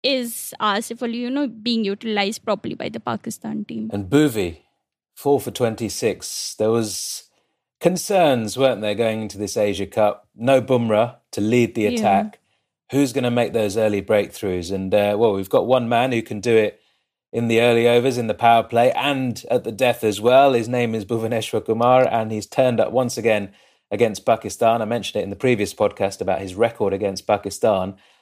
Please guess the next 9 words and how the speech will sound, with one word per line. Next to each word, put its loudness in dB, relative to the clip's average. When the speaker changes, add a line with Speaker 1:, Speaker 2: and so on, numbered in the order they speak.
Speaker 2:
And 0
four -2
for -12
twenty-six, -4
outstanding -6
stuff -8
on -2
any -2
day. -10